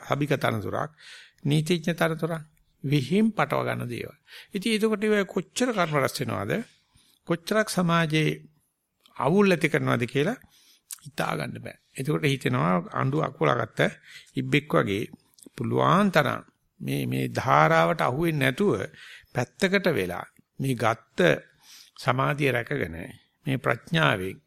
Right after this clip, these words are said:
ඒ කියන්නේ ගැලවිඥාව කියලා, සීල විඥාවට වැඩි වටනවා ගැලවිඥාව කියලා, අර ඉන්ද්‍රිය සංවරයේ එහෙම නැත්නම් අපි කියන සීල ශික්ෂාවේ, සමාධි ශික්ෂාවට වැඩිය විශාල ශික්ෂාවක් හරියට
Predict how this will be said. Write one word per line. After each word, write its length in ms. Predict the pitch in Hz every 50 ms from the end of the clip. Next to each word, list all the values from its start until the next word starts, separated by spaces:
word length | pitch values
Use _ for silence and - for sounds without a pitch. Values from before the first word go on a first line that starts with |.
| _ _ _ - - - _
ඒ 140 | _ - 117
කියන්නේ 280 | 113 107 107 101 104 107
ගැලවිඥාව 580 | 110 123 123 131 135 120 113 131 113 92 98 98
කියලා, 260 | 90 90 85 101 127
සීල 260 | 123 - 143 143 151
විඥාවට 560 | 160 165 170 160 147 - 175 160 156 151 143 143
වැඩි 240 | 139 131 123 131
වටනවා 280 | 127 123 - - 135 123
ගැලවිඥාව 600 | 117 117 113 120 127 131 127 - 151 156 160 151
කියලා, 320 | 156 180 156 - - - - - - - - - - - -
අර 160 | - 131 120 127 117 - 156
ඉන්ද්‍රිය 340 | 139 127 143 147 156 175 175
සංවරයේ 800 | 156 - 165 170 170 170 170 170 170 170 170 170 170 170 170 175 - - - - - _ _ _ _ _ _ _ _ _ _ _ _ _ _ _ _ _ _ _ _ _ _ _ _ _ _ _ _ _ _ _ _
එහෙම 120 | - 123 120
නැත්නම් 260 | 120 117 113 - 113
අපි 140 | 107 110 117
කියන 200 | 110 113 107 104
සීල 280 | - - - 147 147 165 170
ශික්ෂාවේ, 760 | 156 - 170 160 - - - 170 160 160 165 165 165 180 - - _ _ _ _ _ - - - - - -
සමාධි 500 | - - 147 127 127 143 156 170 165 185 160
ශික්ෂාවට 520 | 143 175 185 - - 175 175 180 180 165
වැඩිය 240 | 165 160 175 190 180
විශාල 840 | 175 156 - _ - - - - - 131 139 - 233 247 262 254 233 196 180 - - _ _ _ _ - - - - - - - - _
ශික්ෂාවක් 800 | - - - 160 156 - - 185 202 208 180 160 175 - -
හරියට 380 | - 147 160 170 175 175 156 185